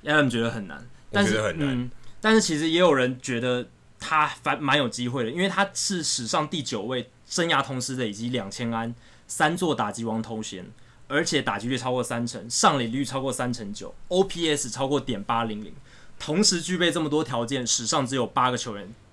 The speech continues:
Speaker 1: Mauer 是第九个。然后前面这八个都是名人堂成员，Ty Cobb、Tony Gwynn、Rogers Hornsby、Stan Musial、Honus Wagner、Rob Carew、Ted Williams、Wade Boggs，这些都是超级有名的球员。
Speaker 2: 对，可是你把其他他们厉害的地方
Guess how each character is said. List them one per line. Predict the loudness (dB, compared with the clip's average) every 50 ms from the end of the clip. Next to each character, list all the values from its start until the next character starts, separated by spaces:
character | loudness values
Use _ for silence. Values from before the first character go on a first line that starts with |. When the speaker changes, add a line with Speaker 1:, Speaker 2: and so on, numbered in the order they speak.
| -12 -4
Speaker 1:
Mauer | 0 4 4 4 4
是 | 4 0
第 | -2 -4 -4
九 | -4 -4 -6 -10 -12
个。 | -14 -20 -20 -20 -20 -20 -20 -20 -18 -10
然 | -6 2
后 | 4 4
前 | 4 6 4 2 2
面 | 2 2
这 | 0 2
八 | 2 4 4 4
个 | 4 2 0
都 | 0 0 2 2
是 | 2 0 0
名 | 0 0 0
人 | -2 -2
堂 | -4 -6 -8 -10
成 | -10 -12 -12
员， | -14 -16 -18 -20 -20 -20 -20 -20 -20 -20 -20 -20 -14 -2
Ty | 2 2 2 2 2
Cobb、 | 0 0 0 0 0 -4 -8 -12
Tony | -8 -6 -4 -2 -2 -2 -2
Gwynn、 | -2 -2 -2 -2 -4 -6 -8 -14 -16 -6 -2
Rogers | 2 2 2 2 0 -2 -4
Hornsby、 | -4 -4 -4 -4 -2 -4 -6 -6 -8 -10 -10 -10 -14 -18 -20 -20 -14 -12
Stan | -4 0 2 2 4
Musial、 | 4 4 2 2 2 0 0 -2 -2 -4 -6 -8 -8 -10 -10 -12 -8 -4
Honus | -2 0 0 0 0 0
Wagner、 | 2 4 4 4 4 4 0 -2 -4 -4 -6 -10 -12 -12 -8 -2
Rob | 2 4 4 4 2 0 -4
Carew、 | -4 -2 -2 0 0 0 0 0 -2 -4 -8 -12 -16 -16 -14 -8
Ted | -4 -2 -2 -2 -2
Williams、 | -2 -2 0 0 0 -2 -2 -4 -6 -8 -8 -4
Wade | -4 -4 -4 -2 0
Boggs， | 0 0 0 0 -2 -8 -14 -14 -14 -16 -14 -16 -14 -10
这 | -4 -2 2
些 | 4 4
都 | 4 4 4 2
是 | 2 2 -2 -2 -4 -8 -14 -14 -12
超 | -10 -4 0 2 2 2
级 | 0 0 0
有 | 0 0 0
名 | 0 -2 -4
的 | -6
球 | -6 -8 -10
员。 | -12 0
Speaker 2:
对， | 4 4 4 4
可 | 4 2
是 | 0 0 2
你 | 0 2
把 | 4 4 4 6 4 4
其 | 2 0 -4 -2 0
他 | 4 4 4 4
他 | 4 2
们 | 0 0 -2 -2
厉 | -2 0
害 | 2 2
的 | 0 0
地 | -2
方 | -6 -8 -10